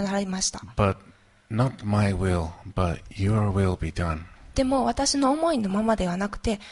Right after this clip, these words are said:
Speaker 1: あなたの思いの通りにしてくださいって祈られたんです。
Speaker 2: Lasting fruit.
Speaker 1: 残る実。
Speaker 2: And the Holy Spirit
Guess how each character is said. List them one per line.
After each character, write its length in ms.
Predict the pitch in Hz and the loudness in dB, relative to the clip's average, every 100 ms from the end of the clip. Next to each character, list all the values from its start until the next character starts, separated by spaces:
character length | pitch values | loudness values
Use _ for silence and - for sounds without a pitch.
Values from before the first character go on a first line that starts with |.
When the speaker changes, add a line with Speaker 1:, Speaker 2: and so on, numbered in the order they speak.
| - - | -16 -4
Speaker 1:
あ 80 | 240 | 0
な 140 | 262 | 0
た 140 | 233 | 0
の 120 | 208 214 | -2 -2
思 220 | 247 277 | 0 -2
い 60 | |
の 100 | 233 | -2
通 240 | 220 269 240 | 0 0 0
り 100 | 208 | -2
に 140 | 190 | -2
し 60 | - | -2
て 120 | 196 | -4
く 120 | - | -4
だ 120 | 208 | -4
さ 140 | - 254 | 0 -2
い 40 | |
っ 40 | 277 | -2
て 240 | - - | -8 -8
祈 220 | 190 185 | -4 -4
ら 100 | 175 | -2
れ 100 | 175 | -4
た 120 | - | -4
ん 80 | 175 | -6
で 100 | 180 | -8
す。 180 | - - - - - - - - - - - | -12 -14 -20 -20 -20 -20 -20 -20 -20 -20 -6
Speaker 2:
Lasting 440 | 104 104 - 98 98 | -2 -2 0 0 0
fruit. 240 | - 92 - - - - - - _ _ _ - | -2 -6 -8 -20 -20 -20 -20 -20 _ _ _ 0
Speaker 1:
残 320 | 202 202 226 | 0 4 2
る 160 | 196 170 | 2 -2
実。 240 | 170 185 - _ _ _ - - - - - - _ _ - | -2 -4 -8 _ _ _ -20 -20 -20 -20 -20 -20 _ _ -6
Speaker 2:
And 260 | 107 98 92 | -2 0 0
the 60 | |
Holy 180 | 110 107 | -2 -4
Spirit 420 | 95 - 110 107 | -6 -4 -2 -2